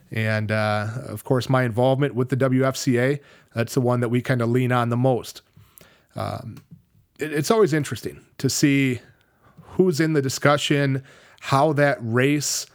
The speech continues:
kinda morphs over the course of a season, what things go into it. Um, i-, it's just always a, a, a, an interesting thing to watch play out.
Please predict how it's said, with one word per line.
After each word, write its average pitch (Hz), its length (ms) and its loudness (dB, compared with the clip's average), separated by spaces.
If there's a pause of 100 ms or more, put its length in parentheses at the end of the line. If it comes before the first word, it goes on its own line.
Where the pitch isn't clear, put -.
(260)
kinda 131 220 2
morphs 135 560 0
over 135 300 2
the 127 100 -4
course 143 400 0
of 113 100 -2
a 107 80 -4
season, 143 580 0
what 143 280 0
things 147 280 0
go 113 280 -2
into 151 460 2
it. 147 240 0 (920)
Um, 107 480 -2 (420)
i-, 113 40 -2
it's 104 420 -4
just - 220 0
always 156 380 0
a, 110 600 -6
a, 113 120 -6
a, 95 40 -8 (300)
an 123 160 -2
interesting 165 520 -2
thing 117 380 -2 (180)
to 127 140 -2
watch 123 360 0
play 120 280 0
out. 117 320 -2